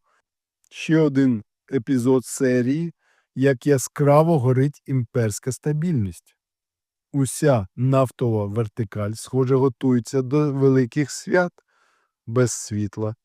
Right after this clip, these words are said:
і бензину. Контекст. Коли Росія отримує у відповідь, це нічна вибухова симфонія. Відповідь на російську атаку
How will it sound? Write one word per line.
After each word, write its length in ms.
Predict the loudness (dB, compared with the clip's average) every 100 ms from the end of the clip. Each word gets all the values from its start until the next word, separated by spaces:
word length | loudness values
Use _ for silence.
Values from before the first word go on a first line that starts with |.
| _
і 80 | -10
бензину. 640 | -6 -6 -4 -2 -2 -4 -8 _ _ _ _ _ _ _ _ _
Контекст. 680 | 0 0 0 0 0 -2 -18 _ _ _ _
Коли 260 | 0 4 4
Росія 460 | 4 0 0 2 2
отримує 640 | 0 -2 2 4 4 2
у 100 | -2
відповідь, 640 | -2 -6 -4 -6 -6 -8 _ _ _ _
це 220 | _ 2
нічна 680 | 4 4 2 -4 0 2 2
вибухова 720 | 0 -2 0 0 0 0 0
симфонія. 800 | -2 -4 -4 -2 -2 -2 -6 -8 _ _ _ _
Відповідь 640 | -2 -2 -2 0 2 2 -2
на 160 | 0 4
російську 640 | 2 0 -4 -6 -2 -2
атаку 540 | 0 0 0 -2 -10